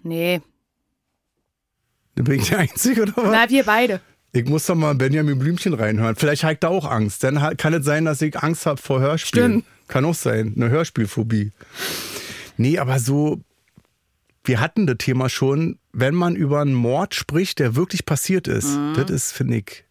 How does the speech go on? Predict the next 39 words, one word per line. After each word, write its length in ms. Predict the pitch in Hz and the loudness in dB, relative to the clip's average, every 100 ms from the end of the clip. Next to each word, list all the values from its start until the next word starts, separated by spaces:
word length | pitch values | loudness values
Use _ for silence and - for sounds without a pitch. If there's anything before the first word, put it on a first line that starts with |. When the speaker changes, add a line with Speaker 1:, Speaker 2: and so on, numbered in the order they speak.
| _ - | _ -6
Speaker 2:
also 260 | 277 - 113 | -2 2 2
Speaker 1:
Mhm. 60 | |
Speaker 2:
mir 40 | 139 | 0
jetzt 120 | - | 0
einen 60 | 139 | -4
Krimi 300 | - 185 226 | 0 0 0
anzugucken, 500 | 214 185 - 190 180 | -2 -2 -4 -2 -2
finde 240 | - 151 | -2 -2
ich 60 | 120 | -2
geil. 260 | - 117 120 | 0 0 0
Dann 120 | 104 | -2
können 160 | 120 | -2
die 60 | 131 | 0
sich 200 | 123 - | -2 -2
da 320 | 120 113 110 | -2 0 -2
zehnmal 340 | - 131 127 113 | -2 -2 -2 -2
den 40 | |
Kopf 180 | - 143 | -4 -6
schießen, 340 | - 147 - 123 | -2 -2 -2 -2
alle 200 | 123 123 | 0 0
und 140 | 120 | 0
sich 280 | 120 - - - - - - - - - | -2 -6 -10 -14 -14 -12 -10 -10 -12 -6
die 80 | 113 | -4
Gliedmaßen 580 | 113 165 175 160 151 175 | -2 -2 -2 -2 -2 -2
abtrennen 460 | 143 - 151 151 160 | -4 -2 -2 0 0
oder 180 | 147 | 0
so. 100 | 143 | 0
Dann 180 | 143 123 | 0 0
weiß 240 | 120 143 156 | 0 0 -2
ich, 100 | 143 | -2
okay, 320 | 131 - 139 | -4 -2 -2
Fiktion 540 | - 120 - 131 143 135 | -2 -6 -2 0 0 0
ist 120 | - | -2
ein 60 | |
Film, 500 | - 127 131 131 131 - _ _ _ - | -2 0 2 0 -2 -6 _ _ _ -2
alle 220 | 110 113 | 0 2
Speaker 1:
Mhm. 40 | |
Speaker 2:
klar, 440 | 101 110 110 113 117 | 2 2 2 -2 -2
weg. 360 | 104 110 - | -2 -2 -4